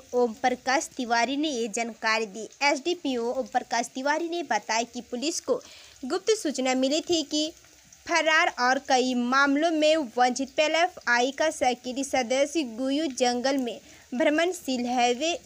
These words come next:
किसी उग्रवादी घटना को अंजाम देने की फिराक में थे। सूचना के आधार पर एसपी आशुतोष शेखर के निर्देश पर एक टीम का गठन किया गया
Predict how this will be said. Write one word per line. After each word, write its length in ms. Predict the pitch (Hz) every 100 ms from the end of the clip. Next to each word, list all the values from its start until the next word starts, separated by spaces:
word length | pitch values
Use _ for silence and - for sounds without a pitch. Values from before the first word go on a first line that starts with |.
| -
किसी 220 | 233 262 -
उग्रवादी 640 | 240 240 247 247 247 320
घटना 420 | 247 254 - 240
को 140 | 233 240 -
अंजाम 500 | 247 233 233 233 240
देने 280 | 240 247 285
की 160 | 320 330
फिराक 460 | - 240 247 -
में 120 | 254 233
थे। 200 | 240 240
सूचना 420 | - 285 294 330
के 120 | 349 -
आधार 360 | 226 214 220 269 -
पर 180 | 202 - - - 254
एसपी 320 | 302 311 - 349
आशुतोष 540 | 247 262 254 233 262 294
शेखर 420 | - 254 240 247
के 160 | 226 240
निर्देश 440 | 247 214 262 -
पर 220 | - 320 -
एक 180 | 240 - -
टीम 200 | 262 285
का 140 | 320 311
गठन 320 | 240 226 247 240
किया 260 | 247 240
गया 200 | 247 294